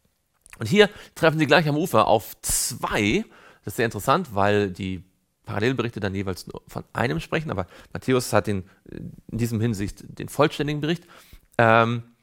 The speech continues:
zwei, sie treffen auf zwei Besessene, Dämonenbesessene, die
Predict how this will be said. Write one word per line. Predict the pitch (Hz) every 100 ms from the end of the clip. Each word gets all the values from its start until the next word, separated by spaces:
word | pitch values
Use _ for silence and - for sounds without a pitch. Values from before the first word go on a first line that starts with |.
| _ _ _ _ _ _ _ -
zwei, | - - - -
sie | 123
treffen | 170 180
auf | 127
zwei | - - - 139
Besessene, | 123 110 - - - _ _ _ _ -
Dämonenbesessene, | 110 117 127 120 104 95 107 101 92 87 - _ _ _ _ -
die | 113 113